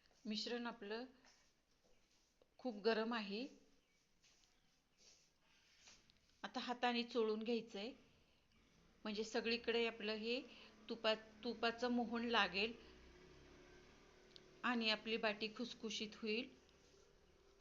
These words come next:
असं हातावर चोळून घ्यायचं आहे. पीठ आपलं तयार झालेलं आहे. पाणी आपलं लागेल तसं घालायचं आहे. रवा आहे,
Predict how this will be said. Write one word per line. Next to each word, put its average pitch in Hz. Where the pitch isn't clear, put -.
असं 220
हातावर 220
चोळून 208
घ्यायचं 214
आहे. 262
पीठ 233
आपलं 214
तयार 214
झालेलं 214
आहे. 196
पाणी 214
आपलं 226
लागेल 214
तसं 220
घालायचं 202
आहे. 196
रवा 233
आहे, 226